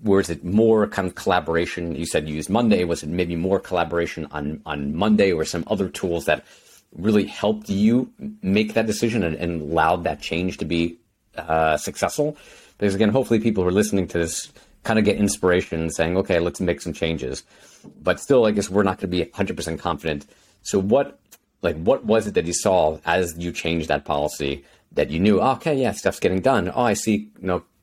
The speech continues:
conversations happening in Monday or conversations happening in WhatsApp." Like,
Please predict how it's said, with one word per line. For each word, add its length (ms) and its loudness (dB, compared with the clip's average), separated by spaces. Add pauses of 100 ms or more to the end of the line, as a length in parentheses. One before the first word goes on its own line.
(100)
conversations 580 2
happening 340 -2
in 100 -2
Monday 340 2
or 120 2
conversations 600 -4
happening 380 -4
in 100 -6
WhatsApp." 380 -2
Like, 140 -8